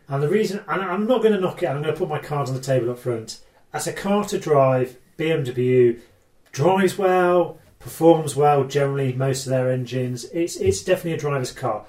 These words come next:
I can't knock that. But when you see the amount of people who are buying, it's, it's the use, it's the use of people going, "Oh, it's a fantastic car. You know, I bought this B M W three Series Tourer Estate,"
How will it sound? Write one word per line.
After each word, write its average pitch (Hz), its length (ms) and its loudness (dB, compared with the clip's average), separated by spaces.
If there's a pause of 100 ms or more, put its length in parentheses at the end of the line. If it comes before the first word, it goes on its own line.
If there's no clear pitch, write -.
(160)
I 131 80 -8
can't 170 440 -2
knock 143 340 -10
that. 123 420 -6 (600)
But 156 340 0 (140)
when 185 220 -2
you 214 100 -4
see 180 300 2
the 147 120 -4
amount 143 260 -4
of 131 80 -12
people 135 560 -2 (100)
who 127 380 0 (800)
are 131 100 -8
buying, 180 380 -2
it's, 240 240 -8
it's 330 240 -8
the 185 100 -6
use, 190 300 -4
it's 208 220 -8
the 175 100 -10
use 190 220 -2
of - 60 -12
people 180 200 -2
going, 170 120 -6
"Oh, 170 180 0
it's 170 120 -4
a 165 60 -10
fantastic 165 680 -8
car. 151 600 -2 (120)
You 143 100 -6
know, 135 100 0
I - 40 -2
bought 135 160 -4
this 127 120 -4
B 156 160 -4
M 151 80 -2
W 143 200 -4
three 139 220 -10
Series 131 520 -2
Tourer 135 400 2
Estate," 131 580 -4